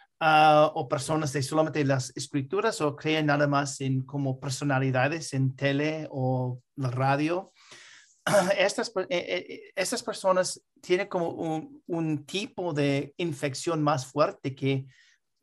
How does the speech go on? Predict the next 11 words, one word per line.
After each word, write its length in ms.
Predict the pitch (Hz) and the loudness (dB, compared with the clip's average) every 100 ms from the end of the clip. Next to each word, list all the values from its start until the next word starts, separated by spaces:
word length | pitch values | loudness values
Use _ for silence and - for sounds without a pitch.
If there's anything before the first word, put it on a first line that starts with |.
| 139 139 | -8 -4
otras 320 | 143 139 127 | -6 -4 -6
personas. 720 | 135 127 185 208 - - - _ _ - _ - | -6 -2 -2 -2 -6 -14 -18 _ _ -20 _ -6
<clears throat> 220 | 175 156 | -4 2
Para 160 | 180 | 2
nosotros 460 | 180 170 214 226 202 | 4 0 -2 -4 -6
como 200 | 180 165 | -6 -2
católicos, 540 | 151 135 170 202 147 | 0 0 0 -2 -2
el 120 | 135 131 | -4 2
Papa 400 | 151 151 151 131 _ _ _ 135 151 | 2 4 0 0 _ _ _ -10 -6
Francisco 840 | 151 143 131 208 - 156 147 - | -2 -2 -2 -6 -2 0 0 -2
nos, 580 | 151 151 147 139 - - | -2 0 0 -4 -10 -14